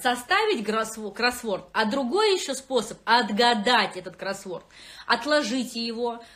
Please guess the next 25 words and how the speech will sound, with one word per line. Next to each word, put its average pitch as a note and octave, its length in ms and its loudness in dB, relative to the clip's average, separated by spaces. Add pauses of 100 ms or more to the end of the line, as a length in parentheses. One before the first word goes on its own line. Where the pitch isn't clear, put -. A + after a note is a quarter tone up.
Вы D4 140 0
можете F#4+ 260 0
отложить C4+ 320 -2
его A#3 100 -4
на A#3+ 60 0
недельку, C4+ 640 -2
на C4+ 200 0
день, A#3+ 420 -2
на A3 100 -2
два, A3+ 420 0
на G3+ 400 0
десять A3+ 440 -6
часов, A#3 420 -2
на G#3+ 100 -4
какое C4+ 220 -2
угодно B3+ 320 -2
время. B3+ 460 -2 (480)
Вернитесь D#4+ 640 0
к - 60 -12
нему C4 200 0
и A3+ 80 -4
попробуйте C#4+ 640 0
сами D#4+ 460 2
его A#3 340 -2
разгадать. A#3 800 0